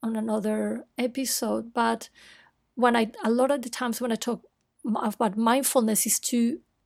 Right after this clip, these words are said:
again, stop from that autopilot that we are, reacting all the time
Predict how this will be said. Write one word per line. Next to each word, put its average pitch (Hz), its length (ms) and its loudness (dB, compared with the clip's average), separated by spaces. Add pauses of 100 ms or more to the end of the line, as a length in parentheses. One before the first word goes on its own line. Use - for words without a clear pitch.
again, 226 280 2
stop 262 500 -2
from 226 260 -4
that 214 160 0
autopilot 254 1080 -4
that 226 160 -2
we 202 160 0
are, 214 320 0 (640)
reacting 226 640 2
all 240 220 2
the 214 120 -2
time 220 580 -4